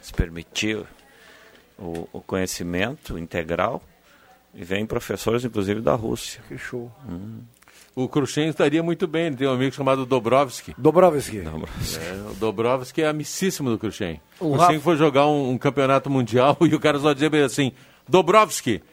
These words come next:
Speaker 3: era que iria trocar a camiseta com o Cruxem. Então Dobrovski devia dizer, "A sua camisa é mais bonita que a minha." E o Cruxem veio de lá <laughs> falando só Dobrovski.
Speaker 1: É.
Speaker 3: É verdade ou é mentira?
Speaker 4: Deus se aplique,
Speaker 2: Ele,
Speaker 4: é,
Speaker 2: ele chegou
Speaker 4: Cruxem.
Speaker 2: pra ele, eu cheguei pra ele e falei assim, uh, é, "Change, change the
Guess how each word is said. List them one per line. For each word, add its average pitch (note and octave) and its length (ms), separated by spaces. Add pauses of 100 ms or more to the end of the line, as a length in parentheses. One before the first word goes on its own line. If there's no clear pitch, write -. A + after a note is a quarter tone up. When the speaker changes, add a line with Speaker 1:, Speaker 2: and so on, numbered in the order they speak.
(140)
Speaker 3:
era A#2+ 180
que C#3 100
iria C#3 240
trocar D#3 320
a - 20
camiseta D#3 480
com D3+ 120
o D3 40
Cruxem. F3 420 (400)
Então C3+ 140
Dobrovski D3 580
devia D3+ 240
dizer, C3+ 160
"A C3 40
sua D#3 160
camisa D3 360
é - 20
mais D3+ 120
bonita D3 260
que D#3+ 80
a D#3 60
minha." D3+ 300 (220)
E A#2+ 60
o A2+ 60
Cruxem C#3+ 340
veio D3 180
de C3+ 80
lá B2+ 180
<laughs> - 0
falando D3+ 420
só C#3 200
Dobrovski. D3 640 (300)
Speaker 1:
É. F#2 140 (280)
Speaker 3:
É C#3 100
verdade F#3+ 420
ou C4 60
é - 20
mentira? G3+ 460
Speaker 4:
Deus E3 220
se F3 100
aplique, E3 420
Speaker 2:
Ele, B2 100
Speaker 4:
é, - 40
Speaker 2:
ele - 100
chegou G3 220
Speaker 4:
Cruxem. F#3+ 40
Speaker 2:
pra F#3+ 120
ele, E3+ 160
eu E3+ 180
cheguei F3 280
pra E3+ 200
ele E3 160
e C#3 40
falei D3+ 180
assim, D3+ 580
uh, B2+ 600 (100)
é, F#3+ 160
"Change, G#3 420
change G3+ 300
the C#3+ 140